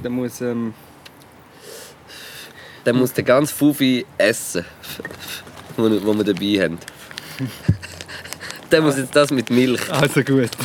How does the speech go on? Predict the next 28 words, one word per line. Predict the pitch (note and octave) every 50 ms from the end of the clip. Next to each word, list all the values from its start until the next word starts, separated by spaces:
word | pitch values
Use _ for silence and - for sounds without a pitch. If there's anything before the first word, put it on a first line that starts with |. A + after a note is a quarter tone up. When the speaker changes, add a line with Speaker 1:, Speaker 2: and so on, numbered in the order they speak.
| - - - - - - - - - - - -
Speaker 1:
Also | D3+ D#3 D#3+ D3 B2+ C#3+
gut, | B2 C3 C3 A#2 -
es | B2 A#2 -
geht | - B2 A#2 - -
los. | B2 A#2+ A#2+ A2+ - - - - - - - - - - - - - -
Du | - D3+
hast | D#3+ C3+ -
etwas | C#3+ - - C3
zu | C#3 C3 B2 A2+
sagen. | - C3 B2 A2 - B2+ A2+ - F#3+
Schau, | B3
jetzt | C4 B3 A3 - -
kommt | G3+ F#3 F3+
noch | F3+ D#3
der | D#3
Machiavelli. | D3+ D3 C#3+ C3+ - D3+ C3 - D3 C3+ C3+ C#3+ - - - - B2+ A#2+ A2 G#2 - - -
Speaker 2:
Hey. | - - C4+ C4 B3+ A#3+ G#3+ E3+ - - E3 C#3+ D#3+ D#3 C3 A#2+ G#2+ - C#4
Speaker 1:
Machiavelli. | E4+ E4+ D#4+ D#4 - - E4 D4 C#4+ A#3+ - D#4 B3+ A#3 G#3 F3+ D#3+ D3+ C#3 C3+ C3 B2+ A#2 A2 A2 A2 A2 A2+ A2+ G#2+ - - - - -
Speaker 2:
Raoul? | - G2+ - A#2 B2 B2+ F3+ C#4+ F4 F#4+ A4 G#4+ G#4 - - - - - - - - - - - - - - - - - - - - -
Der | - D#3 C#3+
Raoul | C3+ C#3+ C#3+ F#3+ C#4+ E4+ F#4 F#4 D#4
war | C4
für | - - - E3+
mich | D#3+ D#3+ D3 C#3
schon | D3 C#3+ D3 D3
ein | D3+ C#3+
Highlight | C#3+ C3 B2+ B2 B2+ B2+ B2 B2 B2 -
gewesen, | - - F#2+ G2+